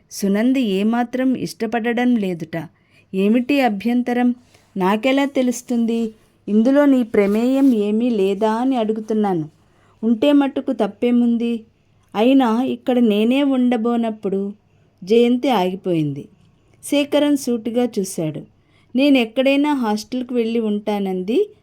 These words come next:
అన్నం కెలుకుతూ. అతను మౌనం వహించాడు. "హిమయత్ నగర్లో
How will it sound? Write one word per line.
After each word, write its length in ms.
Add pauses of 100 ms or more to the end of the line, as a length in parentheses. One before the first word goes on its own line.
(120)
అన్నం 280
కెలుకుతూ. 540 (420)
అతను 300
మౌనం 460
వహించాడు. 640 (580)
"హిమయత్ 500
నగర్లో 640